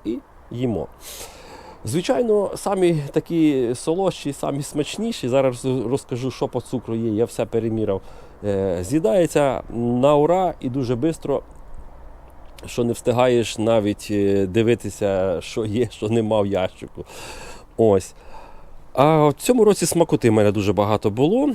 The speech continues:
вона довго лежала, тут щось я там трошки продав, а взагалі, е, дуже, е, хотів положити її на зберігання і подивитися, як і що. Ну, надовше вон-, її не хватає.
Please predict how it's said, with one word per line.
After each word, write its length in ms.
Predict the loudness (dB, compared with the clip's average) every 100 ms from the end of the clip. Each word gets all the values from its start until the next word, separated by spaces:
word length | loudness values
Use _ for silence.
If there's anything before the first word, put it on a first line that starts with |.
| 0
вона 220 | 2 2
довго 340 | 4 2 2
лежала, 380 | 0 0 0 -2
тут 120 | -4
щось 240 | -2 -2 0
я 60 |
там 180 | 0 0
трошки 320 | 0 -2 -4
продав, 520 | -4 -4 -2 0 0 0
а 460 | 2 4 4 4 2
взагалі, 840 | 0 0 0 0 -2 -2 0 2
е, 380 | 4 4 4 2
дуже, 300 | 0 2 2
е, 420 | 2 0 0 -2
хотів 460 | -4 -8 -6 -6 -8 -12 -16 -16 -4
положити 420 | 0 2 0 0
її 140 | 0 4
на 120 | 2
зберігання 640 | 2 0 0 0 0 0
і 120 | -2
подивитися, 600 | -2 -4 -4 -4 -6 -8
як 360 | -2 -2 -2 -8
і 40 |
що. 220 | -10 -8
Ну, 260 | -2 -2 0
надовше 580 | 2 2 4 2 2 -2
вон-, 300 | 0 -2 -4
її 200 | -2 0
не 120 | 0
хватає. 600 | 0 -4 -2 0 0 -2